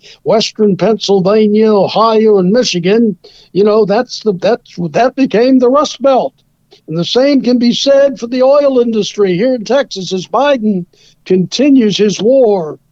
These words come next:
on domestic drilling and oil exploration.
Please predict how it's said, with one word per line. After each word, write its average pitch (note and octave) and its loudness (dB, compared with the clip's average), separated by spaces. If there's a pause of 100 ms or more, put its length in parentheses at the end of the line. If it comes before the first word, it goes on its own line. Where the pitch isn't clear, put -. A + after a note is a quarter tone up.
(160)
on F#3+ 0
domestic G3+ -2
drilling G#3+ 0
and F#3 2
oil A#3 2 (280)
exploration. A#3 0